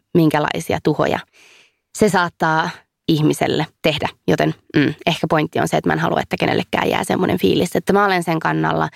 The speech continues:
että kannabista pitää tai kannattaa polttaa. Mä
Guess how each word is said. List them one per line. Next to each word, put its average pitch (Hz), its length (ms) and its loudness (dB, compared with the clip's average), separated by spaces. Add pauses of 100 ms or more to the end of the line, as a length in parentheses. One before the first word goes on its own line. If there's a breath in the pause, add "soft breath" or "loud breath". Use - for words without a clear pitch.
(260 loud breath)
että 160 200 -2
kannabista 151 600 0 (220)
pitää 156 320 2
tai 143 220 -2
kannattaa - 680 -2 (360)
polttaa. - 480 -4 (420)
Mä 156 200 0